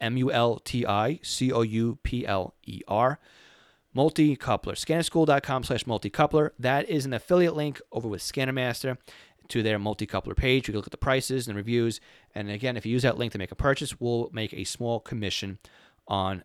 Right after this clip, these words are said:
your purchase. Again, I strongly recommend Scanner Master.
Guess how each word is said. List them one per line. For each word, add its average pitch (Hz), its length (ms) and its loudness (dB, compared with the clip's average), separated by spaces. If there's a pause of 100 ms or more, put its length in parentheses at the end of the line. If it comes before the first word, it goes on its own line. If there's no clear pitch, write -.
your 95 260 -2
purchase. 107 520 -2
Again, 117 300 -2
I 101 120 -6
strongly 175 420 4
recommend 120 460 0 (120)
Scanner - 360 0
Master. 127 420 0